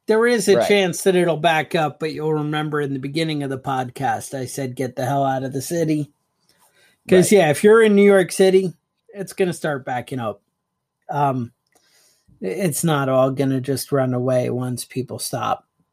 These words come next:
Speaker 1: you know, manning those plants. You're gonna be good for a little while. But then when the pump stations are all failing.
Speaker 2: Yeah, well, it's
Speaker 1: And
Speaker 2: just gonna run out of the pump station for the most part.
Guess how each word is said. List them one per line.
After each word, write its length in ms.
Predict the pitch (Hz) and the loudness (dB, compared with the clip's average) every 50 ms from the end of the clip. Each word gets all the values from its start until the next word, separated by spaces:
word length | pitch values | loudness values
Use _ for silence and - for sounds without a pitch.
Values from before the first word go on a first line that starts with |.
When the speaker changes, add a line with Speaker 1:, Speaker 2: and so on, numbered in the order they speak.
| _ | _
Speaker 1:
you 140 | - 170 151 | -4 -2 0
know, 100 | 143 131 | 0 0
manning 480 | 131 135 139 139 135 131 131 135 135 131 | 0 0 0 0 0 0 0 0 0 0
those 220 | 123 117 120 120 - | 0 -2 -2 -4 -4
plants. 640 | - - 131 123 113 110 - - - - - - _ _ _ _ _ _ _ _ _ - | -2 -2 0 0 -2 -4 -8 -12 -16 -18 -20 -20 _ _ _ _ _ _ _ _ _ 2
You're 120 | 190 190 | 4 6
gonna 160 | 240 247 233 | 6 8 8
be 100 | 180 185 165 | 6 6 6
good 220 | 180 170 147 - | 6 4 4 4
for 120 | - 156 147 | 2 2 2
a 40 | 135 | 2
little 420 | 123 131 147 160 175 165 147 127 | 2 0 2 4 4 4 4 2
while. 420 | 117 117 107 104 104 - - 170 _ _ _ _ _ _ _ _ _ _ _ _ _ _ _ _ | 2 0 -2 -2 -4 -6 -8 -12 _ _ _ _ _ _ _ _ _ _ _ _ _ _ _ _
But 240 | - 147 135 123 - | -8 -8 -8 -6 -4
then 440 | - 143 135 131 123 123 117 120 123 _ _ _ _ _ _ _ - - - - _ _ - | -4 -2 -2 -2 -4 -4 -6 -8 -12 _ _ _ _ _ _ _ -20 -20 -20 -20 _ _ 0
when 140 | 180 180 170 | 2 4 4
the 100 | 170 147 | 4 2
pump 320 | - - 170 175 160 143 | 4 4 4 4 2 0
stations 600 | - - - 170 165 156 - - 180 170 156 - | -2 -2 -2 0 0 -2 -2 -4 -4 -4 -2 0
are 160 | 170 170 165 | 2 2 4
all 200 | 160 160 160 170 | 4 4 4 2
failing. 540 | 165 - 180 160 156 165 165 170 175 175 165 - _ _ _ _ _ _ _ _ _ _ - - _ _ _ _ _ _ _ _ _ _ _ | 0 -2 -2 -2 -2 -2 -2 -2 -4 -4 -6 -10 _ _ _ _ _ _ _ _ _ _ -20 -20 _ _ _ _ _ _ _ _ _ _ _
Speaker 2:
Yeah, 160 | - 185 175 | -2 0 2
well, 200 | 123 156 190 151 | 4 6 6 6
it's 160 | 151 156 151 143 | 6 6 4 4
Speaker 1:
And 80 | 131 | 2
Speaker 2:
just 180 | 220 202 - - | 0 -2 0 0
gonna 140 | 220 185 165 | 0 0 2
run 200 | 151 165 165 156 | 4 2 4 4
out 160 | 156 151 139 | 2 0 0
of 80 | 127 | -2
the 60 | 95 - | -4 -6
pump 280 | - 143 147 143 135 | -4 -4 -4 -4 -4
station 420 | - - 113 101 92 82 - 101 90 | -8 -8 -8 -8 -8 -8 -12 -16 -14
for 160 | - - 104 | -10 -10 -10
the 80 | 92 104 | -8 -6
most 300 | 110 110 107 107 - - | -6 -6 -6 -6 -8 -10
part. 300 | - 82 71 69 - | -10 -10 -10 -12 -14